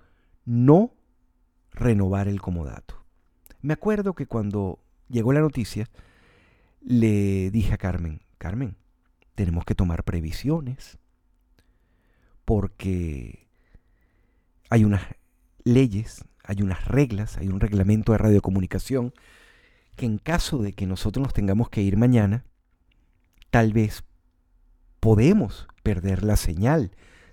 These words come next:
de la cien punto siete". Incluso le dije, "Carmen, hace un par de meses tuvimos una inspección de Conatel que duró cuarenta y ocho horas. Obviamente no continuas. Tuvimos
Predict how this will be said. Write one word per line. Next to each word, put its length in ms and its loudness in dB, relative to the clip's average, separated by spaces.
de 100 0
la 120 0
cien 260 0
punto 260 -2
siete". 420 -8
Incluso 640 4
le 140 2
dije, 300 -2
"Carmen, 380 0
hace 240 -2
un 80 2
par 160 2
de 80 4
meses 480 0
tuvimos 720 4
una 160 4
inspección 480 -2
de 100 -2
Conatel 540 -2
que 140 -2
duró 280 2
cuarenta 480 2
y 120 0
ocho 240 0
horas. 680 4
Obviamente 460 4
no 100 2
continuas. 600 4
Tuvimos 720 2